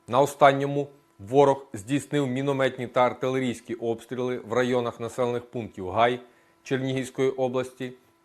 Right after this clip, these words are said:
та Дмитрівка і Кіндратівка Сумської області.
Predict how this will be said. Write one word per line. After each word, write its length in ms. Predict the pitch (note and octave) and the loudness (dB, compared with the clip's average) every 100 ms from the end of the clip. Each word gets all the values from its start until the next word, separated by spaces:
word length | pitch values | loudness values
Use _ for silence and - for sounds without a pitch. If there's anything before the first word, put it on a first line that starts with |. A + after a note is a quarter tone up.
| - | 4
та 120 | C3 | 4
Дмитрівка 720 | A#2+ C3+ C#3+ B2+ A2+ - G2 - | 4 0 0 0 -6 -4 -6 -6
і 100 | G2+ | -10
Кіндратівка 840 | - A2+ A2+ C3 C#3+ B2 - A#2+ - | -8 -4 2 2 0 -8 -4 -4 -6
Сумської 540 | B2 A#2+ - A#2 G2 | -10 -10 -4 -2 -2
області. 580 | - F#2+ F2 E2+ _ | -4 -14 -16 -20 _